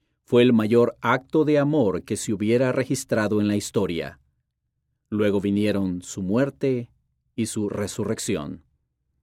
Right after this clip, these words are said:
Fue así que llegó a ser nuestro Redentor, al redimirnos a todos de la muerte física y al redimir de la muerte espiritual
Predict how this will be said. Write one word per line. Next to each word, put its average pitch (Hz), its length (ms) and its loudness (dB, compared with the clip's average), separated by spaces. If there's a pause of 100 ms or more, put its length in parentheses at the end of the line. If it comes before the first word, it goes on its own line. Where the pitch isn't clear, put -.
(360)
Fue 160 260 6
así 160 300 4
que 151 140 2
llegó 127 320 4
a 123 60 4
ser 131 320 2
nuestro 127 640 2
Redentor, 113 720 0 (720)
al 113 160 2
redimirnos 120 800 0
a 92 80 -4
todos 147 440 0
de 131 80 0
la 110 100 0
muerte 113 380 -2
física 120 720 -2 (380)
y 135 100 6
al 123 140 6
redimir 127 640 2
de 131 160 2
la 127 120 6
muerte 139 420 2
espiritual 120 840 -2